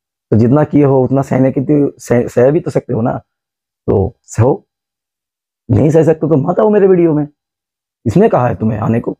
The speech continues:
मैंने तो नहीं बोला। ये चैनल सिर्फ सलमान भाई के फैंस के लिए है, ट्रोल सलमान खान haters only सलमान भाई के फैंस के लिए है और किसी के लिए नहीं। So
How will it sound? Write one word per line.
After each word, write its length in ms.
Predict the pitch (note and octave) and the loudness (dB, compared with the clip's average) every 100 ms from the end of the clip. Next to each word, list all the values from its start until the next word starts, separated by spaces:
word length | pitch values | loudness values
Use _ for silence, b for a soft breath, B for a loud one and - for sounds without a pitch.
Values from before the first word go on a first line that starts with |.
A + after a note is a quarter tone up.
| _ _ _ _ - | _ _ _ _ -2
मैंने 200 | A#2+ C3 | 0 2
तो 60 | C#3 | 2
नहीं 220 | C3 E3+ | 2 2
बोला। 240 | D#3 D3 - _ _ _ _ _ _ _ _ _ | 0 -2 -6 _ _ _ _ _ _ _ _ _
ये 80 | B2 G2+ _ _ | -4 -4 _ _
चैनल 320 | B2 C3 F3+ F#3 _ _ _ | 0 2 0 -4 _ _ _
सिर्फ 160 | D#3 E3 b b - | -2 -2 b b -4
सलमान 320 | B2 C#3 E3 | 0 2 2
भाई 160 | C3+ D3 | 0 0
के 120 | E3+ | 0
फैंस 540 | - - A#2+ D#3 F3 | -4 -8 -2 -2 -2
के 100 | - | -2
लिए 180 | B2 A2+ | 0 0
है, 140 | G#2+ G#2+ _ _ _ _ _ _ _ _ _ _ _ _ _ - | -4 -8 _ _ _ _ _ _ _ _ _ _ _ _ _ -2
ट्रोल 220 | B2 D#3 | 0 2
सलमान 320 | - D3+ D#3 | 0 0 2
खान 140 | D3 D3+ | 0 0
haters 360 | D3 D#3+ D#3 | 0 0 0
only 280 | - C3 D3+ | -2 0 0
सलमान 420 | D3+ C3+ C3+ D3+ B2 | 0 -2 0 -2 0
भाई 220 | B2+ C#3 | 0 -2
के 160 | - C3+ | -2 -4
फैंस 460 | _ - C3+ C3+ | _ -4 -2 -2
के 120 | - | 0
लिए 200 | B2 A#2+ | 0 2
है 80 | A#2 | 2
और 140 | A#2 G#2+ | 0 -2
किसी 360 | _ A#2+ C#3+ | _ 0 0
के 100 | C3 | 2
लिए 180 | B2+ A#2+ | 2 2
नहीं। 220 | A2 G2+ G2 | -2 -8 -2
So 240 | D#3+ F3+ | 2 2